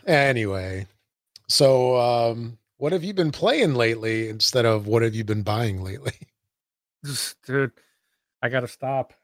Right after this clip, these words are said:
Speaker 2: Um, I gotta get to buying or playing. So, of course, I played some Fortnite, um, last night. I
Speaker 1: Sure.
Speaker 2: actually, with my kids, got all caught up, all challenges done, and then what is today?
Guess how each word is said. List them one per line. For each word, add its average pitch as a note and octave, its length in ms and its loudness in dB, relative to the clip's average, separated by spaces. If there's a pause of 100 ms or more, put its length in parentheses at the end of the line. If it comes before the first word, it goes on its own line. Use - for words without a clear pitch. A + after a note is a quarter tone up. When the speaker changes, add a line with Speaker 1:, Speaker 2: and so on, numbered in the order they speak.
Speaker 2:
Um, C3+ 540 4 (140)
I C3+ 100 6
gotta C3 260 4
get C3+ 220 0
to C#3 80 -2
buying A#2+ 400 0
or A#2+ 240 -4 (160)
playing. B2 380 -2 (640)
So, G#3+ 680 6
of F#3+ 120 -2
course, F#3+ 340 4
I G3 60 0
played F3 380 0
some G3 200 -4
Fortnite, D#3+ 800 -2
um, D#3+ 240 0
last C#3+ 380 2
night. C#3+ 180 6
I C3+ 40 8
Speaker 1:
Sure. - 20 4
Speaker 2:
actually, B2+ 420 0 (380)
with - 120 -8
my C3+ 80 0
kids, C3 260 2
got C#3 180 6
all F3 180 8
caught A#3 360 2
up, F3+ 340 6 (420)
all F3+ 220 4
challenges G#3 560 4
done, G3 320 6
and D3+ 120 2
then D3+ 240 2 (140)
what D3+ 220 0
is D3+ 100 0
today? F#3 420 4